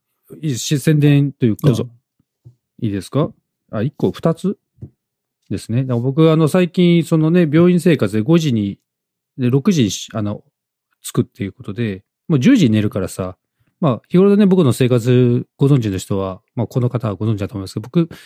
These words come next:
Speaker 1: だいたい、い-、い-、十二時から一時に寝て六時に起きる生活をずっとしてましたから、
Speaker 2: うん、うん。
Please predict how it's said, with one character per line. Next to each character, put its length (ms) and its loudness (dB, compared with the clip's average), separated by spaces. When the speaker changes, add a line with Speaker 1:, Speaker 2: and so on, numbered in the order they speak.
Speaker 1:
だ 80 0
い 40 0
た 60 4
い、 60 4
い-、 280 -8
い-、 140 -20
十 220 4
二 140 4
時 120 -4
か 100 0
ら 60 4
一 220 0
時 80 2
に 100 4
寝 160 0
て 120 -2
六 220 0
時 140 2
に 40 2
起 60 -4
き 80 -14
る 60 -4
生 160 -6
活 220 -6
を 20 -6
ず 100 -8
っ 20 -6
と 100 -10
し 60 -12
て 80 -4
ま 60 -6
し 100 -4
た 60 2
か 60 -2
ら、 180 -12
Speaker 2:
う 40 -4
ん、 0 -
う 40 -2
ん。 140 -6